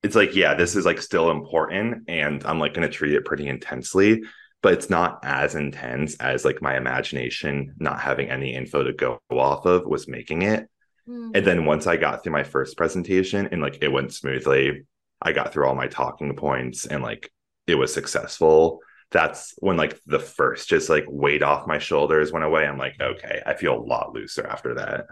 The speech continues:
Speaker 2: Right, 'cause you also, you've never presented in Cloud World. Like, you don't know how the rooms are going to look, how,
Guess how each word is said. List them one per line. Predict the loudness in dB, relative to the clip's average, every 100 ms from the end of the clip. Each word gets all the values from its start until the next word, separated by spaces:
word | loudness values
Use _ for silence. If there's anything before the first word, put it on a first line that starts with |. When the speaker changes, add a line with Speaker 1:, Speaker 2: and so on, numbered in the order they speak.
| -20 _ _ _ -14
Speaker 2:
Right, | -12 -10 -12
'cause | -14
you | -14 -12
also, | -12 -12 -14 -14 -16 _ _ _ _ _ _ _ _ _
you've | -16 -12
never | -10 -12 -12 -12 -12 -10 -12 -16 _
presented | -12 -12 -12 -14 -14 -14 -18 -18 -18
in | -18
Cloud | -14 -14 -14
World. | -14 -14
Like, | -14 -14
you | -14
don't | -12
know | -14
how | -12 -14
the | -14 -16
rooms | -14 -14 -14
are | -14
going | -14 -14 -14
to | -14 -14
look, | -12 -10 -10 -12 -14
how, | -16 -12 -12 -12 -16